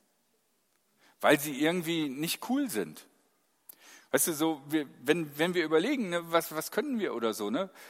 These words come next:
dann, dann gucken wir immer auf die Sachen, die voll sichtbar sind und weniger auf die Sachen, die nicht so sichtbar sind. Von daher, wenn ihr darüber nachdenkt, „Wer bin ich eigentlich?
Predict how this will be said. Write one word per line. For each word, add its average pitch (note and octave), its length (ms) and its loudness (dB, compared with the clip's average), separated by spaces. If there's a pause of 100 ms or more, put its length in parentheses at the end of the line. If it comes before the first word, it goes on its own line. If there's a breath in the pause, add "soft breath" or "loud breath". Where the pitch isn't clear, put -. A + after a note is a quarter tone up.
(160 loud breath)
dann, C#3 180 0
dann C#3 160 0
gucken F#3+ 260 -4
wir D#3 120 4
immer F#3 220 2
auf D#3 180 2
die D#3+ 120 -8
Sachen, E3 300 0
die D3+ 100 -4
voll E3 300 -2
sichtbar C3 380 0
sind B2 240 -4
und B2+ 180 -4
weniger D3 320 -2
auf B2 140 -2
die C3+ 120 -12
Sachen, C3+ 380 -4 (240 soft breath)
die B2+ 100 -2
nicht E3+ 220 -2
so C3+ 120 -4
sichtbar F2+ 520 -8
sind. D2 340 -14 (840 loud breath)
Von D3+ 220 0
daher, D3 640 8
wenn A#3 200 6
ihr F#3+ 160 2
darüber D3 340 2
nachdenkt, D3+ 580 0
„Wer B2+ 120 0
bin A#3 160 -4
ich B3+ 240 0
eigentlich? G2+ 440 -4